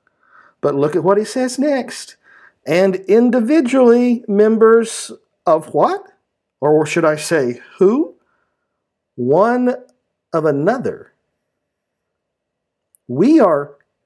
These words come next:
joined, we, we comprise, we make up the church.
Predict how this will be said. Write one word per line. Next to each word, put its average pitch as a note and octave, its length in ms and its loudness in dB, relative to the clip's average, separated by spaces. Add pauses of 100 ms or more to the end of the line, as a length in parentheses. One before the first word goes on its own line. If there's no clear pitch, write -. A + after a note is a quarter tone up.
(140)
joined, F#3 840 0
we, A3 260 0
we A3+ 240 0
comprise, A3+ 800 -2
we D#3 120 0
make G3+ 320 0
up C4 200 0
the A3 100 0
church. - 640 -2